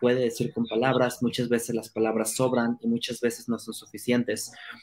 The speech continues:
Eh, y es a partir de ahí que yo me empiezo a enfocar en la actuación, en la música. Eh, pero realmente, mm, lo que más, más he utilizado como una vía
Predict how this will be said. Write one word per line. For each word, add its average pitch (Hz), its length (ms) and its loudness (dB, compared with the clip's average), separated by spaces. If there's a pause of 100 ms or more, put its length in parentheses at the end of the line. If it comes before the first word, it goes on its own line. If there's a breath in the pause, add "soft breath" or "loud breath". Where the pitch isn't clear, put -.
(360 loud breath)
Eh, 113 340 2
y 110 540 0
es 107 140 -4
a 139 40 -8
partir 135 320 2
de 143 80 6
ahí 165 180 6
que 139 100 2
yo 127 100 4
me 131 100 6
empiezo 120 480 2
a 104 380 -2 (200)
enfocar 117 480 0
en 113 100 2
la 110 60 -2
actuación, 123 520 -2
en 113 80 0
la 117 80 2
música. 175 600 4 (600 loud breath)
Eh, 110 680 8 (460)
pero 135 160 4
realmente, 165 920 6
mm, 127 180 2 (420)
lo 123 280 2
que 123 120 2
más, 131 580 4
más 123 460 2
he 123 80 4
utilizado 117 680 2
como 110 200 -2
una 110 160 0
vía 113 300 2